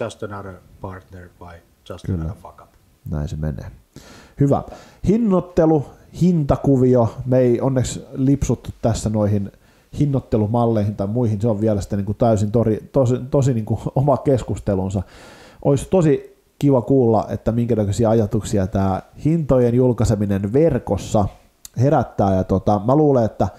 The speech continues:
Speaker 2: tästä, jos, jos niinku Janin suosikkiaihe kylmäsoitto on semmonen, että siitä tulee tuolla verkon ihmeellisessä maailmassa keskustelua, niin mä luulen, että jos me saadaan tonne yhtäänkin myyntijohtoa tai myyjiä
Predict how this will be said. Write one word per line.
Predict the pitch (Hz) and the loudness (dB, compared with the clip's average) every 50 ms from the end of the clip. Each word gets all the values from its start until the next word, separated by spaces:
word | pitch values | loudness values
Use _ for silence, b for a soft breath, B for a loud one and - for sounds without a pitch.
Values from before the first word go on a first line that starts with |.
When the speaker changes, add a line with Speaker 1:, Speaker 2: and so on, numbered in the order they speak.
| B B B B B B B B B _ | B B B B B B B B B _
Speaker 2:
tästä, | 135 143 143 - - 135 110 - - | 0 0 0 0 -2 -2 -2 0 0
jos, | 127 123 117 - - - - 127 123 123 | 0 0 0 -2 -8 -8 -8 -10 -2 0
jos | 135 131 123 | 0 0 0
niinku | 135 123 113 117 123 120 - - b b b b b b b b b b _ | -2 -4 -2 -2 -2 -2 -2 -6 b b b b b b b b b b _
Janin | 123 135 131 131 123 | -2 0 0 0 2
suosikkiaihe | 113 135 139 131 123 113 - - 127 117 113 135 110 107 | 2 2 2 2 2 -2 0 0 2 2 4 2 2 -2
kylmäsoitto | - - - 131 135 131 123 113 104 113 104 101 98 - - 107 | -2 0 0 2 2 2 2 2 2 2 2 2 0 -2 -2 -2
on | 104 | 0
semmonen, | 101 104 104 104 101 101 | 0 0 0 0 -2 -2
että | 101 - | -2 0
siitä | 120 110 107 104 101 | -2 -2 0 -2 -2
tulee | - 110 104 101 95 92 | -2 0 0 2 0 0
tuolla | - 104 104 98 98 98 87 - - - - - 120 117 | 0 0 2 2 2 0 0 -4 -8 -18 -14 -6 -2 0
verkon | 113 107 104 - 107 104 | 0 0 0 0 -2 -2
ihmeellisessä | 101 95 95 101 98 95 95 98 95 98 | 0 -2 -2 0 -2 0 0 -2 -2 0
maailmassa | 98 98 92 90 90 92 95 - 92 - | 0 0 0 0 -2 -4 -4 -6 -4 -2
keskustelua, | 104 98 92 - - 101 - - 101 95 92 95 | -2 -2 -2 -2 -6 -6 -2 0 0 2 2 0
niin | 95 95 90 - 104 | 0 -2 -4 -4 -2
mä | 110 110 | 0 2
luulen, | 113 113 110 107 101 | 2 2 2 2 0
että | - - | 0 -2
jos | 107 104 | -2 -2
me | 110 | 0
saadaan | 98 107 107 107 101 98 | 0 0 2 2 0 0
tonne | 110 107 104 101 | -2 -2 0 0
yhtäänkin | 107 117 117 107 - - 104 101 - 107 104 | 0 0 0 0 0 -2 -2 0 -2 -2 -2
myyntijohtoa | 110 117 113 107 101 107 95 95 90 90 - - 95 92 | 0 0 0 0 0 -2 -2 -2 -2 -4 -4 -2 -2 -2
tai | 90 98 98 95 | 0 0 0 0
myyjiä | 95 101 107 104 104 101 95 90 90 92 92 82 | 0 0 0 2 2 2 2 0 0 -2 -2 -4